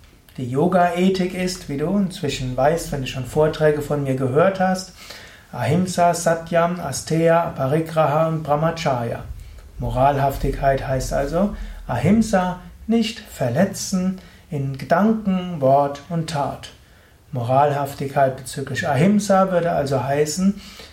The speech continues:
so zu sprechen, dass es von Respekt, Mit-, Mitgefühl geprägt ist. Es würde auch heißen, dass du anderen Gutes wünschst und positive Gedanken hast.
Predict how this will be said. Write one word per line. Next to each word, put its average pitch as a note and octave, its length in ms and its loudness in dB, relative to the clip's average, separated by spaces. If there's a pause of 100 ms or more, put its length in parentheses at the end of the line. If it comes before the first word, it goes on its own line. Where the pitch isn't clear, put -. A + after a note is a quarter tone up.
so B3+ 320 0
zu - 220 -6
sprechen, F#3+ 760 2
dass C3+ 200 2
es C3 180 -6
von C3 360 0
Respekt, F3+ 800 -2
Mit-, E3+ 460 0
Mitgefühl D#3+ 640 -2
geprägt A#2+ 580 -4
ist. - 280 -14 (380)
Es - 180 -6
würde D#3 280 4
auch C3+ 180 -4
heißen, F#3+ 460 4
dass F3 180 0
du F3+ 120 -4
anderen D#3+ 500 2
Gutes G3+ 480 2
wünschst A#3 500 0
und G3+ 220 4
positive G#3+ 600 2
Gedanken D3 600 0
hast. C3 360 -4